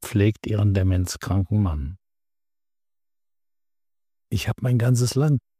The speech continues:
mein ganzes Leben lang für die Familie gesorgt. Ich war immer die,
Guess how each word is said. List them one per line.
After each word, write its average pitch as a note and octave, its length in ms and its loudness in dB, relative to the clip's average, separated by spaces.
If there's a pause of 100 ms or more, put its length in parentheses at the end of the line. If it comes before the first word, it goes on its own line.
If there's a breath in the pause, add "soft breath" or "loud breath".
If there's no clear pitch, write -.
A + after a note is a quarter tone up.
(120)
mein A2+ 160 0
ganzes A#2+ 320 2
Leben D#3 300 4
lang E2+ 260 2
für - 100 -2
die E2 120 0
Familie E2 440 0
gesorgt. D2+ 600 -6 (420)
Ich A#2+ 240 0
war B2 140 2
immer C3 240 2
die, G#2 440 2